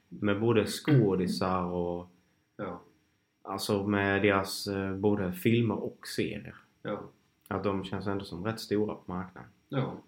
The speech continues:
Speaker 2: Och, eh, H B O har ju med spottat upp sig, känns det som.
Speaker 1: Mm,
Speaker 2: Alltså,
Speaker 1: där,
Speaker 2: man
Speaker 1: jag har inte, jag har inte medlemskap där faktiskt.
Speaker 2: Nej, Disney Plus har med mycket, men de har ju även andra kanaler.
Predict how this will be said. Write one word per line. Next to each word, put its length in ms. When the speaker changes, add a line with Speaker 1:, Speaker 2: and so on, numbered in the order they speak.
Speaker 2:
Och, 120
eh, 340
H 60
B 120
O 220
har 120
ju 60
med 460
spottat 460
upp 180
sig, 200
känns 340
det 60
som. 200
Speaker 1:
Mm, 100
Speaker 2:
Alltså, 180
Speaker 1:
där, 360
Speaker 2:
man 80
Speaker 1:
jag 100
har 160
inte, 180
jag 280
har 100
inte 200
medlemskap 680
där 160
faktiskt. 320
Speaker 2:
Nej, 440
Disney 600
Plus 480
har 100
med 260
mycket, 420
men 140
de 200
har 160
ju 80
även 280
andra 440
kanaler. 800